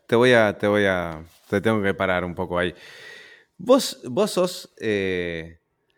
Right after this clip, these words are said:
de Aaron Rodgers. Arranquemos por ahí porque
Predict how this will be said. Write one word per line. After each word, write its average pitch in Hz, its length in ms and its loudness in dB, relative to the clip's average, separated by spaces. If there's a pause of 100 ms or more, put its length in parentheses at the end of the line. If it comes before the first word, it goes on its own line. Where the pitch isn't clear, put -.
(1040)
de 123 180 -2
Aaron 127 220 2
Rodgers. 95 480 -4
Arranquemos 127 400 0
por 185 160 0
ahí 240 140 0
porque 190 400 -2